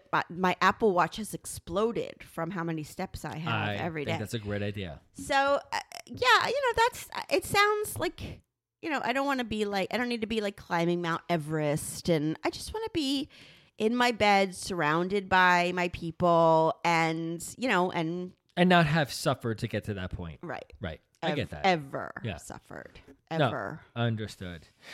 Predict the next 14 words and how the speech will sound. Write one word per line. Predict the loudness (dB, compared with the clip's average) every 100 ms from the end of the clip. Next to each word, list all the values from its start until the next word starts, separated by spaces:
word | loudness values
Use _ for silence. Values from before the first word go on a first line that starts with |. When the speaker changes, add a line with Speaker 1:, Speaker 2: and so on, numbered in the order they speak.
| 6
Speaker 2:
No, | 6
I, | 8 6 6 6
I | 6 8
would | 6 2
love | -2 2 4 4 0 -4 -8
to | -8
go | -8 -4 0 0 0 -4
the | -8
same | -6 -4 -4 -4
way | -4
that | -6 -8
my | -10
grandfather | -10 -8 -8 -8 -8 -6
did, | -4 -6 -8